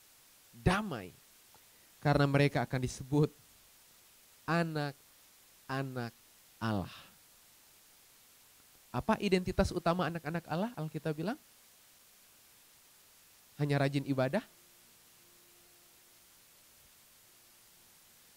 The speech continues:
Apa standar utama anak-anak Allah, Alkitab bilang?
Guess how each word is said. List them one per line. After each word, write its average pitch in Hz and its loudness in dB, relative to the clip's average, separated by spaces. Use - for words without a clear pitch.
Apa 285 6
standar 240 6
utama 220 4
anak-anak 208 -4
Allah, 196 2
Alkitab 196 -4
bilang? 208 -4